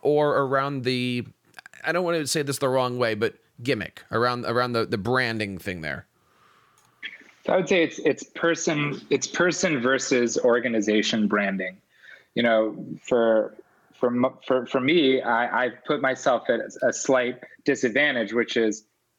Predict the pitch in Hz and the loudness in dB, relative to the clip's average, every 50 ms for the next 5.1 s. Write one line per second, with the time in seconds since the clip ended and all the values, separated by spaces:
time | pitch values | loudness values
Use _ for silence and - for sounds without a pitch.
0 | - - 120 120 113 110 117 131 135 143 147 151 147 139 135 131 131 131 135 135 | -4 0 2 2 2 2 0 0 0 2 2 2 2 4 4 4 2 2 0 0
1 | 127 127 123 120 120 120 110 110 113 117 113 117 117 113 120 117 107 113 110 101 | -2 -2 -2 0 0 0 0 0 0 0 2 2 2 2 0 0 0 0 -2 -2
2 | 98 110 110 110 107 - - - 113 110 110 107 101 104 117 113 - - 123 113 | -2 -2 -2 -2 -2 -4 -6 -4 0 2 2 2 0 0 -2 -2 0 0 0 2
3 | 113 110 110 110 107 101 104 101 110 120 117 - 120 110 107 101 104 104 110 113 | 2 2 2 2 0 2 2 4 4 2 2 2 0 0 2 2 2 2 2 0
4 | 117 - _ _ _ _ _ _ _ _ _ - - 117 120 117 110 107 - - | -2 -6 _ _ _ _ _ _ _ _ _ -2 0 2 4 4 2 0 -4 -10
5 | - | -12